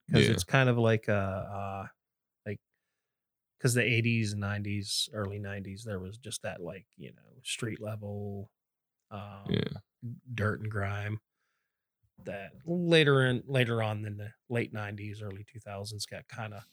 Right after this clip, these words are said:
Speaker 1: washed away. But, uh, watch any, like, gang movie from the eighties and, uh, you know, you know what I'm talking
Speaker 2: Teenage
Speaker 1: about.
Speaker 2: Mutant Ninja Turtles.
Speaker 1: Teenage Mutant Ninja Turtles, yeah,
Speaker 2: I mean, yeah, it,
Speaker 1: exactly.
Speaker 2: it was really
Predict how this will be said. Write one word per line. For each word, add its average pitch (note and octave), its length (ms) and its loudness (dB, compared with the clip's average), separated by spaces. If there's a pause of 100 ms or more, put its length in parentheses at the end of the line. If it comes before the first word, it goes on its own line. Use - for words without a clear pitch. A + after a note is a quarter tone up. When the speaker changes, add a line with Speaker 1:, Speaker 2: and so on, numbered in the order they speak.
(380)
Speaker 1:
washed G#2+ 340 -8
away. G2+ 340 -8 (320)
But, F#2 180 -4
uh, G2 280 -12 (1400)
watch D#3 260 6
any, A#2+ 440 4 (120)
like, G#2+ 200 -8 (840)
gang A2+ 400 2
movie A2 320 -2
from G2+ 240 -10
the G2 140 -10
eighties G#2+ 580 -12 (260)
and, G#2 460 -10
uh, G2 300 -8 (880)
you A#2 80 -16
know, G2+ 80 -8
you F3 240 -10
know F3 80 -4
what G#2 60 -4
I'm A2+ 60 -12
talking - 320 -2
Speaker 2:
Teenage D2+ 260 4
Speaker 1:
about. - 40 2
Speaker 2:
Mutant D2+ 280 2
Ninja - 280 -2
Turtles. - 400 -6
Speaker 1:
Teenage C3+ 280 6
Mutant E3+ 280 2
Ninja - 60 -8
Turtles, G3 340 2
yeah, B2+ 140 8
Speaker 2:
I C3+ 40 12
mean, D#3 200 12
yeah, F#3 220 12
it, C3+ 80 12
Speaker 1:
exactly. A2+ 220 10
Speaker 2:
it B2+ 40 12
was B2+ 360 12
really A2 120 12